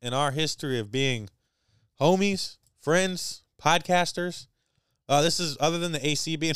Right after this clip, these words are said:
<laughs> broken, this was one of the most enjoyable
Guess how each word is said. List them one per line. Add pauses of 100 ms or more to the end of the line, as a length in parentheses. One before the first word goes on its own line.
<laughs>
broken,
this
was
one
of
the
most
enjoyable